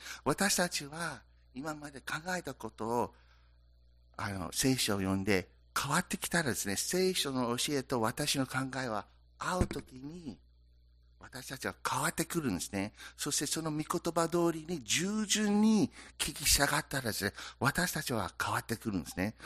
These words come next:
そ-、それは、そういう時に、変わる時に、それは礼拝です。礼拝です。そういうプロセスで私たちは少しずつ、少しずつ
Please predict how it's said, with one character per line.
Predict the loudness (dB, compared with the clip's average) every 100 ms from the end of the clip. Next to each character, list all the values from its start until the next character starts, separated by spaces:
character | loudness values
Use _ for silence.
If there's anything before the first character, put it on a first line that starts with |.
| -16 -6
そ-、 | 0
そ | 4 6 6
れ | 6
は、 | 4 0 -6 -20 -20 -10
そ | -2 0 2 0
う |
い | -2 -4
う |
時 | -4 -6 -4
に、 | 0 0 0
変 | -2 0
わ |
る | -2 -4
時 | -8 -6
に、 | -4 -2
そ | 0
れ | 2
は | 2 0 4
礼 | 6 8 8
拝 | 4 -2
で | -4 -2
す。 | -2 -4 -14 -20 -20 -20 -20 _ _ -20 -20 -20 -20 -20 -14
礼 | 0 4 4
拝 | 2 -2
で | -4
す。 | -4 -4 -8 -20 -20 -20 -20 -20 -20 -20 -20 -20 -20 -20 -20 -20 -20 -20 -20 -20 -14
そ | -6 -2 0 0 0 0
う |
い | -2
う | 4
プ | 6
ロ | 6 2
セ | 0
ス | 0 2
で | 0
私 | 0 -2 -4 -4
た | -4
ち | -6 -6
は | -4
少 | -4 -2 -2
し | 0
ず | 2
つ、 | 4 6
少 | 6
し | 6
ず | 4
つ | 0